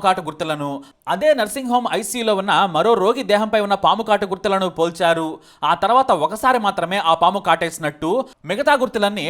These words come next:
పాము కాటువు కావని గుర్తించారు. అలాగే ట్రీట్మెంట్ చేసిన ఫైళ్లను కూడా పరీక్షించారు. చివరకు ఓ కంక్లూజన్ చెప్పింది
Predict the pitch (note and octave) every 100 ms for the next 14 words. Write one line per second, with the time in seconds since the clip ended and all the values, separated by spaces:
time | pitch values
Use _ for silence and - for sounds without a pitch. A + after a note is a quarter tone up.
0 | F#3+ F#3 A#3 B3+ A3+ A3 G3 F3+ G3 F#3+
1 | E3 F3 E3+ F3 E3 D#3+ - - _ _
2 | - G3 A3 G#3 F3 - C4+ D4 D4 C4+
3 | A#3 A3 G#3+ F#3 A3 A3 G#3 G3+ F3 E3+
4 | E3 - D#3+ D3+ C#3+ - - - A#3 C4
5 | B3+ G#3+ G#3+ F#3+ G#3+ A3 A3 G3 F#3+ G3
6 | F3+